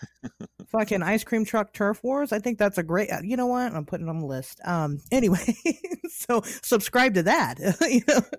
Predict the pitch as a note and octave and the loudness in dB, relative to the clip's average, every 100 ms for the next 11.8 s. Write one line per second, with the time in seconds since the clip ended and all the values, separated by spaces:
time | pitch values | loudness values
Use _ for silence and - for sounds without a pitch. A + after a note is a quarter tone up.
0 | C4+ - C#4 - - A3+ A#3+ A3 F#3+ F3+ | -4 -2 -6 -4 -6 -4 -2 -2 -2 -4
1 | - G3+ G3+ - - _ E4+ B3+ G#3 F#4+ | -4 -2 -4 -6 -20 _ -4 -2 0 0
2 | G4+ D4 C#4 C4 B3 B3 A3+ A3 G3+ F3 | 2 2 0 0 2 4 2 2 0 -2
3 | G3 G3 F#3+ F#3 - E3+ D#3+ D#3+ - _ | 0 2 2 0 -4 -2 -2 -4 -8 _
4 | _ _ _ _ _ - D#4+ - - - | _ _ _ _ _ -6 -6 -8 -14 -14
5 | - D#4+ D#4 D#4 E4+ F#4 E4+ B3+ A3 B3 | -6 0 0 0 0 0 2 4 4 4
6 | A3+ G3+ G#3 - F#3+ F#3+ F3+ E3+ _ - | 2 2 0 -2 0 2 0 -2 _ -6
7 | G#3 G3+ D#3+ G3+ C4+ A#3+ F#3 A3 - G3 | -2 -2 -2 -8 -6 -4 -4 -6 -4 0
8 | D3+ C#3+ - D#3 D3+ D3 _ _ _ _ | 0 0 0 -2 -2 -6 _ _ _ _
9 | _ _ _ - G3 F3 D3+ G#3 G#3 F3+ | _ _ _ 0 2 2 0 -2 0 0
10 | E3+ E3+ E3+ E3 F3 F3+ E3+ - G3 G3 | 0 0 -2 -6 -4 -2 -2 -4 -2 -2
11 | D#3+ D3+ D3+ D#3 D3+ D#3 C#3+ C#3+ | -2 -4 -6 -6 -6 -6 -6 -8